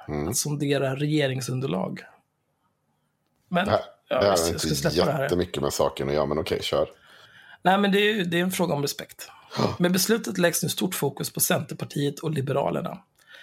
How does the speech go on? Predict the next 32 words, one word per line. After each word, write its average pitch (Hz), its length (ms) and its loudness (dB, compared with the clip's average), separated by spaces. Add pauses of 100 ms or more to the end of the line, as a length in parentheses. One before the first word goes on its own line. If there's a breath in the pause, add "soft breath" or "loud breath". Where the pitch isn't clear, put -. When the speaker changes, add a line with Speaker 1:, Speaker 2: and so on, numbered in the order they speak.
(220 loud breath)
Speaker 2:
En 160 140 2
hätsk 226 540 0
debatt 165 440 -2
har 151 100 4
uppstått - 580 -4
där 139 120 2
regeringsbildningen 156 960 0
står 131 240 -4
i 131 40 -4
fokus. - 600 -10 (800 soft breath)
Frågan 175 380 2
är 170 140 4
nu 147 140 2
om 131 140 0
C 185 400 0 (100)
och 170 160 2
L 139 340 2
kommer 143 240 0
att 139 80 -4
gå 147 120 0
med 170 280 -2
på - 100 -6
en 131 120 -4
S-ledd 143 520 -2
regering 143 580 -2 (380 soft breath)
eller 151 180 2
istället 143 400 -2
vända 139 340 0
sig 139 180 -6
till - 100 -8
andra 131 360 0
alternativ. 160 520 -4